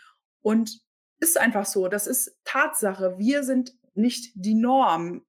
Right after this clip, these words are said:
obwohl es eigentlich die Norm sein müsste. Es ist immer wieder dieser Begriff L G B T Q und,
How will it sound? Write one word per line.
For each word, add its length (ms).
obwohl 360
es 120
eigentlich 280
die 80
Norm 360
sein 540
müsste. 600
Es 180
ist 300
immer 340
wieder 300
dieser 280
Begriff 360
L 140
G 140
B 120
T 400
Q 480
und, 220